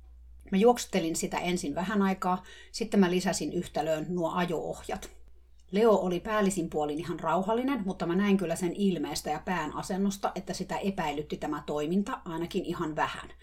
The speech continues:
Se hengittikin aika pinnallisesti, joten siitä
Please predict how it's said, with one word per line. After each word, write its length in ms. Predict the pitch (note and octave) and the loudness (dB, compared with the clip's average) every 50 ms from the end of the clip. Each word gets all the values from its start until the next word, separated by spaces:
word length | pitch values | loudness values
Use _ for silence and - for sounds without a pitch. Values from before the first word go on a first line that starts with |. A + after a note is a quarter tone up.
| - - - - - - - | -20 -20 -20 -20 -20 -20 -14
Se 160 | - - G#3+ G3+ | -2 2 2 4
hengittikin 580 | B3 B3+ A#3 G#3 F3+ - - F3+ - D3+ D3+ | 6 6 6 6 4 2 -2 -6 -4 -4 -4
aika 200 | D3+ D3+ D3+ E3 | -4 -4 -6 -8
pinnallisesti, 840 | - - E3+ D#3+ E3 F3 F#3 F#3+ G3+ G3+ - A3 G3+ - - C#4 B3 - - - - - - - | -6 -6 -6 -2 0 2 2 2 2 2 0 -2 -2 -2 -4 -6 -8 -8 -14 -18 -20 -20 -6 -6
joten 220 | F#3+ F#3+ - F#3+ F#3 | -2 0 2 2 2
siitä 380 | - - A3+ G#3 G3+ G3 F3 | 2 0 2 0 2 0 0